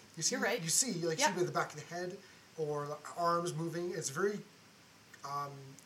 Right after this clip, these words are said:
Speaker 1: jerky movements.
Speaker 2: Mm-hmm.
Speaker 1: 'Cause they look, they look, they look like trees. They look
Speaker 2: Yep.
Speaker 1: like they're, you know, bark for skin. So they're very, you know, jerky movements 'cause they're
Speaker 2: Mm-hmm.
Speaker 1: not fluid like we can. As I move my arms, it's like a dance.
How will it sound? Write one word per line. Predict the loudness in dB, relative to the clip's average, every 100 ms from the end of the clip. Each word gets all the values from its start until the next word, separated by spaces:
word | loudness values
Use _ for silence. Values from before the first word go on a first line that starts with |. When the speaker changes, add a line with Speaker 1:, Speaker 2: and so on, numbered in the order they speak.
| -2
Speaker 1:
jerky | 0 2 0
movements. | -4 -6 -10 -4
Speaker 2:
Mm-hmm. | -2 -2 -4 -6 -8 -16 -8
Speaker 1:
'Cause | -2 0
they |
look, | -2 -2
they | -4
look, | -2 4
they | 6 6
look | 2
like | -2
trees. | -2 -4 -6 -8 -6
They |
look | -2 0
Speaker 2:
Yep. | 2
Speaker 1:
like |
they're, | 2
you | 0
know, | -4 -4
bark | -4 -4
for | -6 -6
skin. | -2 -2 -2 -14 -16 -20 -20 -20 -14
So | -4 -2
they're | 2
very, | 2 0
you | 0
know, | 0 0 -2 -4 -16 -20 -20 -20 -20 -20 -20 -20 -20 -20 -16 -2
jerky | 2 4 2 -4
movements | -6 -10 -12 -10 -4 -2
'cause | 0
they're | 0
Speaker 2:
Mm-hmm. | -2
Speaker 1:
not | -6 -12
fluid | -14 -6 -4 -4
like | -8 -12
we | -14
can. | -16 -20 -20 -20 -20 -20 -20 -20 -20 -8 -4
As | -2
I |
move | -2
my | -4
arms, | -6 -8 -10 -10
it's | -8 -6 -8 -10
like | -14
a |
dance. | -16 -14 -12